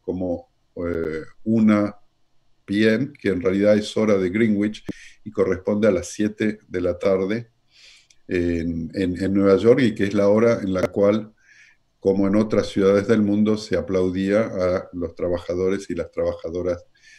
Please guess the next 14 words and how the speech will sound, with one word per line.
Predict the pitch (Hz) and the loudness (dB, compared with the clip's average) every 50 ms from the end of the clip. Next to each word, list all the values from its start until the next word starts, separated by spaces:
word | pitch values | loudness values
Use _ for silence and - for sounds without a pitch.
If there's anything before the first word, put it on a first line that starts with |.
| _ _ _ | _ _ _
esenciales, | - - - 92 90 87 - - 101 95 92 95 110 107 - - _ - | -14 -8 -6 -6 -6 -4 -2 0 0 2 2 0 -2 -4 -6 -12 _ -14
en | 80 82 | -10 -6
particular | - 87 85 - - - - 90 90 90 92 92 95 - _ _ - - - - - - | -6 -6 -6 -8 -10 -8 -4 -2 -2 0 -2 -2 -6 -10 _ _ -20 -20 -20 -20 -20 -16
de | - 85 90 90 | -8 -6 -4 -4
la | 87 85 76 | -2 -4 -6
salud. | - - - 78 67 69 67 - _ _ _ _ _ - - - - - - - - _ | -6 -8 -8 -6 -6 -8 -10 -14 _ _ _ _ _ -20 -20 -20 -20 -20 -20 -20 -16 _
Y | - 101 101 104 | 0 2 4 4
es | 107 107 - | 4 4 2
un | - 113 107 | 4 6 6
montaje | 107 107 101 98 123 120 113 - - 95 87 | 6 6 6 6 6 4 4 2 -2 -2 -2
que | 92 90 | -2 -4
fue | 90 - 98 101 101 104 | -2 -2 0 2 2 2
hecho | 104 101 - - 101 95 - | 0 -2 -4 -4 -4 -4 -2
por, | - 95 92 92 - - - | -2 0 0 0 -2 -4 -8